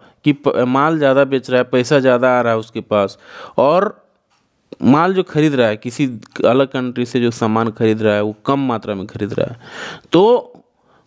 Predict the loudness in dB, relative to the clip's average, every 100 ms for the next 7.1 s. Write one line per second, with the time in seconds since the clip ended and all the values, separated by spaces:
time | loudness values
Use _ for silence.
0 | _ -8 0 2 2 0 0 0 -2 _
1 | -12 -8 -2 -2 0 -2 0 2 2 -2
2 | -4 -6 -4 -2 0 0 2 0 -2 -4
3 | -4 -4 -2 -4 -6 -2 2 4 2 0
4 | -2 -2 0 -4 -2 0 2 2 0 -4
5 | -4 -4 -2 -2 0 -2 -4 -6 -6 -4
6 | 2 4 4 2 -2 -2 -4 -4 -2 -4
7 | -6